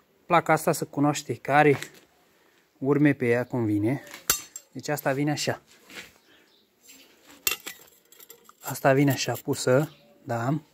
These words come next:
Asta vine așa. Deci, cu această formă de farfurie în jos, da? Poate puneți noi și nu mai știți cum să le puneți.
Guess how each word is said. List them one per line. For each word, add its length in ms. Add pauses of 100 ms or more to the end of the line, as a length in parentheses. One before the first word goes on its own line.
(2500)
Asta 320
vine 200
așa. 540 (1500)
Deci, 260 (340)
cu 100
această 640 (1120)
formă 380
de 100
farfurie 920 (140)
în 140
jos, 340 (800)
da? 260 (1200)
Poate 300
puneți 540
noi 280
și 180
nu 100
mai 120
știți 320
cum 360
să 140
le 80
puneți. 380